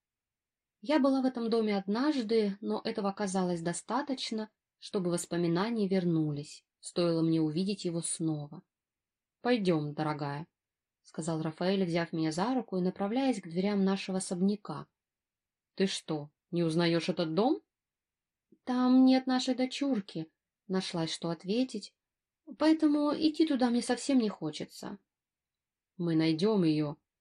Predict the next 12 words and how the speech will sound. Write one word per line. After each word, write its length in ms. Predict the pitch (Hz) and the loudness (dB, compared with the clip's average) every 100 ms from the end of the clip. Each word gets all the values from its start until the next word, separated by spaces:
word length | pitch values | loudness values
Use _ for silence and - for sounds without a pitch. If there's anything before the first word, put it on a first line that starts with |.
| _ _ - | _ _ -12
серьезно 460 | - 175 165 160 | -4 0 0 -2
ответил 360 | 156 165 175 170 | -4 -4 -2 0
муж. 380 | 170 165 - _ _ _ _ _ - | 0 -2 -10 _ _ _ _ _ -12
«Обещаю 600 | 147 151 - 208 247 165 | -4 -2 0 0 0 -2
тебе, 340 | - 156 151 | -4 -6 -6
что 260 | 151 - 151 | -8 -8 -4
завтра 360 | 147 196 - 185 | 0 0 0 -2
наша 300 | 175 - 165 | 0 0 0
Марианна 500 | 156 165 220 208 175 | 2 2 2 0 0
будет 300 | 170 190 - | 0 -2 -2
с 100 | - | -2
нами». 420 | 208 160 147 | 0 0 -4